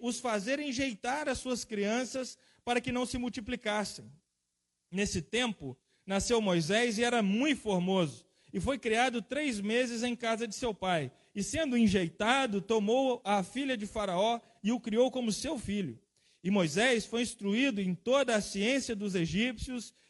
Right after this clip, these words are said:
e era poderoso em suas palavras e obras. E quando completou a idade de quarenta anos, veio-lhe ao coração ir visitar seus irmãos, os filhos de Israel.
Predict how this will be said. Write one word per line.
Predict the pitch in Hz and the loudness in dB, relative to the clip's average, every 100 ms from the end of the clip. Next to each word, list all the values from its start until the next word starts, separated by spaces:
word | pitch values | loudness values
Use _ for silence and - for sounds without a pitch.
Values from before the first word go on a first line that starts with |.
| - | 0
e | 190 | 2
era | 233 | 2
poderoso | 226 247 202 185 226 269 214 | 2 2 4 6 8 8 4
em | 226 | -2
suas | - 240 214 | -2 -4 -4
palavras | 196 165 190 254 254 220 | -4 -2 2 2 0 -2
e | 226 | 2
obras. | 247 240 135 113 - _ _ - | 4 4 2 -10 -16 _ _ -10
E | 196 | -2
quando | 196 233 311 294 | 0 2 2 2
completou | 277 254 247 208 269 | -2 0 0 2 2
a | 247 | 2
idade | 196 240 233 | 2 0 0
de | 214 | -4
quarenta | - 254 220 233 285 233 | -2 0 2 2 0 0
anos, | 208 247 277 214 | 0 2 0 -2
veio-lhe | 170 233 269 226 | 2 2 2 2
ao | 214 | 0
coração | 220 208 180 - 254 269 | 0 0 0 0 -2 0
ir | 240 320 294 | 0 2 0
visitar | 240 220 240 254 254 | -2 -4 -6 -4 -4
seus | 254 247 | -2 -4
irmãos, | 240 208 220 233 226 - _ - | -2 0 0 0 -4 -12 _ -6
os | 262 - | -6 -2
filhos | 240 233 196 | -2 -2 -4
de | |
Israel. | 226 214 226 254 240 131 | -4 -2 0 2 2 0